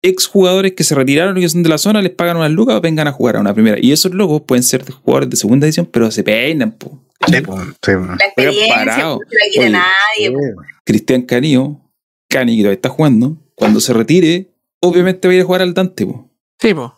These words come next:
Speaker 1: Porque él es de ahí, po, es de Imperial. Va a ir a jugar al Dante, cagado la
Speaker 3: Vaya
Speaker 1: risa,
Speaker 3: a
Speaker 1: po.
Speaker 3: pasar.
Speaker 1: Con su amigo el Aceval.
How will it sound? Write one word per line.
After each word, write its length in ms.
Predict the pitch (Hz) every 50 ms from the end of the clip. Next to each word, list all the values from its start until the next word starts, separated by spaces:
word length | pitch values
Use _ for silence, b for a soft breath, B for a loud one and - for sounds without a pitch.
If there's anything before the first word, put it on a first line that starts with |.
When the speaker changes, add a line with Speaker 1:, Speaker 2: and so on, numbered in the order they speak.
| _ _
Speaker 1:
Porque 240 | 123 123 123 - 135
él 80 | 143
es 100 | 156 135
de 60 | 127 135
ahí, 100 | 165 185
po, 240 | - 98 80 - - _
es 120 | - 113 107
de 60 | 127
Imperial. 380 | 123 123 - 127 156 143 127 - _ _ _ _ - -
Va 40 | 143
a 20 |
ir 60 | 160 170
a 20 |
jugar 140 | 165 180 185
al 100 | 180 175
Dante, 300 | 185 220 254 - - 139
cagado 200 | 147 165 202 240
la 60 | 226
Speaker 3:
Vaya 100 | - 240
Speaker 1:
risa, 140 | 233 - -
Speaker 3:
a 40 | 135
Speaker 1:
po. 20 |
Speaker 3:
pasar. 260 | - 135 - - - - _ _ - -
Speaker 1:
Con 80 | 131
su 120 | - - 139
amigo 220 | 147 175 175 170
el 60 | 165
Aceval. 440 | 165 160 - 175 196 214 175 -